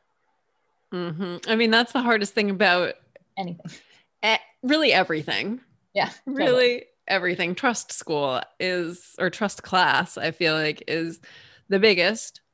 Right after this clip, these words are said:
Speaker 1: hardest class here in
Speaker 2: Yeah.
Speaker 1: our school. And the
Speaker 2: Totally.
Speaker 1: longest, 'cause I don't think it ends.
Speaker 2: No. Well, and, like, with animals too, right? You can't ask them, "Is this what you just said?"
Speaker 1: Yeah.
Speaker 2: They can say, like, "Yes."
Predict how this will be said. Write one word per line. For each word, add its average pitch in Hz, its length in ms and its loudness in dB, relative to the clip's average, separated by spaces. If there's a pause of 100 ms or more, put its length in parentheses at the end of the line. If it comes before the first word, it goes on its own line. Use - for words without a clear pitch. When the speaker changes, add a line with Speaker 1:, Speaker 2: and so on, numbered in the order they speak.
(140)
Speaker 1:
hardest 185 480 2
class - 640 -4
here 185 220 -2
in 147 80 -4
Speaker 2:
Yeah. - 60 -12
Speaker 1:
our 165 100 -8
school. - 300 -12 (800)
And 190 80 -4
the 180 40 0
Speaker 2:
Totally. 202 280 4
Speaker 1:
longest, - 280 -4
'cause 185 120 -4
I 175 80 2
don't 165 160 0
think 170 140 -6
it - 60 -8
ends. - 520 -12 (560)
Speaker 2:
No. 196 460 0 (480)
Well, 381 240 6
and, 349 300 6
like, 294 180 4
with 233 200 2
animals 247 460 0
too, 302 140 -2
right? 214 160 4
You 214 80 -2
can't 233 260 -2
ask 226 320 0
them, 180 400 -2 (360)
"Is 233 120 4
this 262 180 2
what 277 120 4
you 240 120 2
just 220 200 4
said?" 214 400 4 (120)
Speaker 1:
Yeah. 208 260 -4 (180)
Speaker 2:
They 220 140 4
can 220 100 2
say, 220 120 6
like, 180 180 0
"Yes." - 440 0